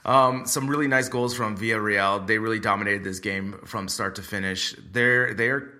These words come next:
going to contend with Real Madrid for that fourth place spot, and I'm really happy for that because Real Madrid really needs to fight through that. It's not just a cakewalk. And Villarreal, you know, they,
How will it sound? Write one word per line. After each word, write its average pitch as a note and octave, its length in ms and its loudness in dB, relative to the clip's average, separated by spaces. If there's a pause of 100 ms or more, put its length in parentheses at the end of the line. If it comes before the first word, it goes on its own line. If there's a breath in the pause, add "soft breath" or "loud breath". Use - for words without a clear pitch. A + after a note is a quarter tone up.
(100)
going A2+ 260 -2
to G#2 100 -6
contend G2+ 440 -4
with G2 140 -6
Real G2 200 -2
Madrid F#2+ 300 -4
for G2 100 -8
that F2 160 -4
fourth F#2+ 260 -6
place E2+ 240 -6
spot, F2 360 -6 (340 loud breath)
and - 80 -2
I'm A2+ 100 0
really A2+ 180 -2
happy F#2 280 0
for F#2 160 -8
that F2 160 -8
because F#2 260 -10
Real G2+ 180 -4
Madrid G2 320 -6
really G2 220 -6
needs F#2+ 240 -6
to F2+ 100 -8
fight F#2+ 340 -2
through G2 160 -6
that. A2+ 220 -2
It's F#2 140 -6
not G2 180 -2
just F#2+ 180 -10
a F#2 40 -8
cakewalk. F#2+ 640 -4 (420 loud breath)
And F#2 380 -2
Villarreal, A2 840 -2
you G2+ 80 -6
know, F#2+ 160 -4
they, G2+ 320 -2